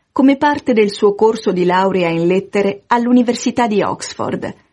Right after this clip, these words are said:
I suoi racconti hanno vinto diversi premi, tra cui il Bazaar of Bad Dreams nel duemilasedici,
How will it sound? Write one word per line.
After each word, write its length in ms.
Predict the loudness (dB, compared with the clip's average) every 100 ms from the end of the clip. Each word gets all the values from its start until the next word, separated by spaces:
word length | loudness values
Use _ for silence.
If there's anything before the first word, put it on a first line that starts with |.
| _ _ _ _ _
I 100 | -6
suoi 240 | -2 2 2
racconti 720 | 0 -2 0 0 0 0 0 0
hanno 260 | 2 2
vinto 460 | 0 0 2 2 2
diversi 460 | 2 -2 -2 -4
premi, 460 | -2 -2 -2 -4 -6 _ _ _
tra 160 | -4 -2
cui 400 | 0 2 2 0
il 160 | 0
Bazaar 560 | 0 0 2 0 2 0
of 180 | -2 -2
Bad 300 | 0 -2 -2
Dreams 540 | 0 0 0 -4 -2 -4 -6 _
nel 180 | -4 -2
duemilasedici, 1040 | 0 0 0 -2 -2 -2 -2 -4 -6 -8